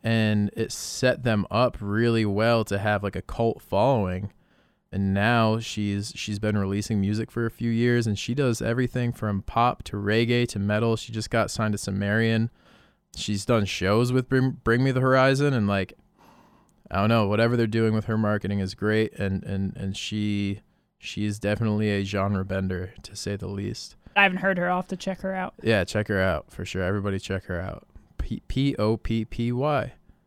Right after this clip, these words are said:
Speaker 1: That's one of her songs. P O P P Y on Poppy.
Speaker 2: <laughs>
Speaker 1: And then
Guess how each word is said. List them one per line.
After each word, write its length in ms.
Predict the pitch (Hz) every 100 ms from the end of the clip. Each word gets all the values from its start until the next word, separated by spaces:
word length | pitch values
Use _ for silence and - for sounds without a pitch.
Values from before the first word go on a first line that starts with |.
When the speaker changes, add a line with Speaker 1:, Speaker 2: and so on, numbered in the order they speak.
| _ _
Speaker 1:
That's 160 | 104 -
one 80 | 101
of 80 |
her 100 | -
songs. 320 | 101 113 101 -
P 260 | - 120 -
O 160 | 117
P 260 | - 113 123
P 220 | - 110
Y 320 | 117 101 110
on 220 | - 110 135
Poppy. 460 | 165 165 - 95 -
Speaker 2:
<laughs> 720 | 185 - - - _ _ -
Speaker 1:
And 180 | 117 127
then 400 | 147 143 139